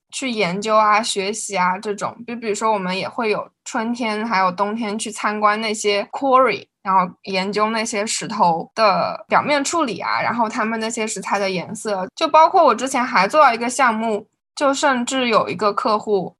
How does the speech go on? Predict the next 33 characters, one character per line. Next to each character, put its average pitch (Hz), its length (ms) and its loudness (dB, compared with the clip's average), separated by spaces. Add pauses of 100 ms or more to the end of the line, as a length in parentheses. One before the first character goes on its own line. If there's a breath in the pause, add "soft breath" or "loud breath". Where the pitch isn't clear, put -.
(120)
呃， 220 100 -4
就 254 100 2
非 254 160 4
常 240 220 4
非 233 100 2
常 220 220 2
有 185 180 2
钱， - 320 -6 (340 soft breath)
然 208 140 4
后 214 80 8
他 220 500 4
就 233 200 2
很 233 260 0
喜 220 200 0
欢 208 280 4
某 208 240 6
一 285 140 4
种 208 240 4
石 - 220 -2
材， - 320 -6 (320 soft breath)
然 233 120 -2
后 226 120 4
那 247 160 2
种 208 180 4
石 208 180 -2
材 202 460 2 (140)
他 254 180 2
们 240 160 0
就 262 100 4
会 277 140 4
专 233 320 4
门 208 240 2
从 190 500 -2